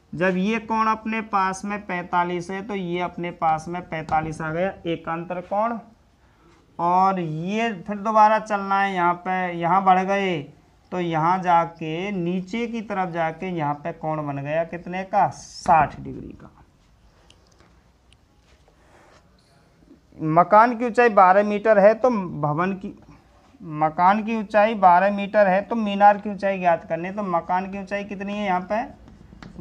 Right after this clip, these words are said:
बारह मीटर। तो हमें मीनार की ऊंचाई ज्ञात करनी है। तो अब हम आगे बढ़ते हैं सवाल को।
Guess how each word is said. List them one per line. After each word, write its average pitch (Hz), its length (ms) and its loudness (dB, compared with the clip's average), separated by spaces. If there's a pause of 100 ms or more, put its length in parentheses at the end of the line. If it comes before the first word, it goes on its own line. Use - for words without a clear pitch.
(120)
बारह 175 420 6
मीटर। 147 360 -8 (760)
तो 165 60 -4
हमें 170 200 2
मीनार 190 480 4
की 214 140 -6
ऊंचाई 190 320 -2
ज्ञात 160 320 -2
करनी 165 160 -4
है। 214 100 -6
तो 226 100 -6
अब 175 320 0
हम 208 280 -4 (200)
आगे 175 300 6
बढ़ते 147 320 -4
हैं 208 120 -8
सवाल 185 400 -2
को। 320 180 -6